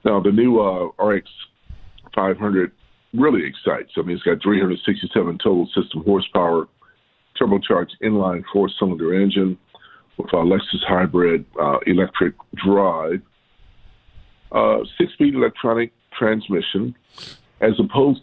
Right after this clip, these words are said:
to the three fifty hybrid, Dave, which has two hundred forty-six total system hor-, high, um, power, two hundred thirty-three pound-feet of torque out of a two point five liter engine, but it's got the C V, electronic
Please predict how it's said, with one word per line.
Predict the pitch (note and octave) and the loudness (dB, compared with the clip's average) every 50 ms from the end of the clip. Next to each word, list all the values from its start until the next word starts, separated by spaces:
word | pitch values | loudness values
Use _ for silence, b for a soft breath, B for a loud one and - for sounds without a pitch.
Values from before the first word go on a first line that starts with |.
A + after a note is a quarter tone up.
| - | 0
to | - C#3+ B2+ | 0 2 2
the | A#2 A2 G2 F#2+ - | 4 2 2 0 -2
three | - G2 A2+ E3 A#3+ C4+ D#4+ - | -2 0 2 4 4 4 4 2
fifty | - C#3 - - - F#2+ | 0 0 0 0 0 0
hybrid, | E2+ F2 F2 E2 D#2 E2+ E2+ D#2+ | 0 0 0 -2 -2 -2 -4 0
Dave, | - F2+ F2 F2+ F#2+ F#2+ G2 | 2 2 2 4 2 2 0
which | G2+ G2+ | 0 0
has | - G#2+ F2+ - - - | 2 0 0 0 -2 0
two | D#3 D#3 | 2 2
hundred | C#3 B2+ A#2 G#2 - - | 4 2 0 -2 -2 0
forty-six | B2+ B2+ A2 G2+ G2+ - A2 G2 - - - - - _ _ _ _ _ - | 2 2 2 0 0 0 0 0 0 -4 -12 -20 -20 _ _ _ _ _ -2
total | - G#2+ G2 F#2 F#2+ - - | 0 2 2 0 0 -2 -2
system | G#2 G2 - F2+ F2 | -4 -2 -4 -6 -2
hor-, | F2+ G2 E2 - - | 0 0 0 0 -2
high, | - G#2 F2+ F2+ F2 - | 0 0 0 0 0 -2
um, | E2+ E2+ D#2+ D#2+ D#2 D2+ - - _ - | -2 -2 -2 -2 -4 -6 -10 -12 _ -2
power, | G#2+ F2+ D#2 D2 D2 D#2+ G2 G#2 - _ _ _ _ - - - - - - - _ _ _ _ _ _ _ _ - - | 0 2 4 4 2 2 0 -2 -8 _ _ _ _ -20 -20 -20 -20 -20 -20 -20 _ _ _ _ _ _ _ _ -4 0
two | - C3 | 2 2
hundred | A#2 A2 F#2 | 2 2 2
thirty-three | G#2 G2+ F#2+ F2 F2+ G#2 C3+ C#3+ | 2 2 2 2 0 0 0 0
pound-feet | - - F#2 D#2+ D2+ - D#2+ C#2+ | 0 -2 -4 -2 -4 -6 -6 -6
of | - - - | -8 -4 0
torque | F2+ E2 E2 F2 - - | 2 2 2 2 0 0
out | F2+ F2+ | 0 0
of | E2+ D2+ | -2 -4
a | - - - | -8 -6 -2
two | - G2 | -2 -2
point | - - - E2 D#2 - | 0 0 -2 -2 -2 -2
five | - D#2+ D#2 D#2 D2 | 0 0 0 0 0
liter | D#2+ D#2+ D2+ D2+ D#2 D#2+ | -2 -2 -2 -2 -4 -4
engine, | D#2 D2+ - F#2+ G2+ G2+ - _ _ _ _ _ _ _ _ _ _ _ _ _ - | -4 -2 -2 -2 -2 -2 -4 _ _ _ _ _ _ _ _ _ _ _ _ _ 0
but | - C3+ | 0 2
it's | C3 - | 2 2
got | - D#3+ D3+ C#3+ - | 2 0 0 2 2
the | A#2+ G#2 - - - - - - | 0 0 0 -4 -10 -8 -2 -2
C | F3 E3+ D#3+ | 0 0 2
V, | D3+ C#3+ C3 B2+ A2+ - | 2 2 4 4 4 4
electronic | - A#2+ - - - - C3 B2 A2 - | 2 2 0 0 0 0 2 2 0 -2